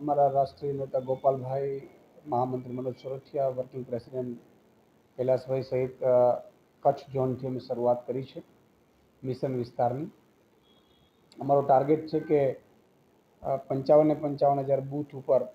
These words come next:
મજબૂત કાર્યકર્તા આમ આદમી પાર્ટીના બને. આ સતત ચાલતી પ્રક્રિયા છે સંગઠનની. આ પહેલાં પણ અમે યાત્રાઓ પણ કાઢી હતી.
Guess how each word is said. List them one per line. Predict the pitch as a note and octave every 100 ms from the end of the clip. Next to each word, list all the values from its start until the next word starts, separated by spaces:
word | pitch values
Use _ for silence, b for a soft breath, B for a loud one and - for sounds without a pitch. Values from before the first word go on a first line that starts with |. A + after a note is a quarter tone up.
| C3+
મજબૂત | B2 C3 D3+ E3 F3
કાર્યકર્તા | - C#3 C3+ C3 C3
આમ | B2 B2
આદમી | B2+ C3
પાર્ટીના | B2 A#2+ B2 B2
બને. | A#2+ A2+ G#2 _ _ _ _ _ _ G3+
આ |
સતત | G3 G3 A3+ A3+ - - _ _ _ _ _ _
ચાલતી | D3+ D3+ E3
પ્રક્રિયા | E3 C#3+ B2 G#2+ -
છે | A#2 -
સંગઠનની. | A#2 A2+ A2 G#2 F#2 - _ _ _ _ _ _ _ _
આ | C#3
પહેલાં | D3 D3 D3+
પણ | D3+ D3+
અમે | D3+ D3+ D3+ C#3+ -
યાત્રાઓ | C3 B2+ B2+ C#3+ C#3+
પણ | C#3+ D3
કાઢી | C3 C3 C#3+
હતી. | C#3+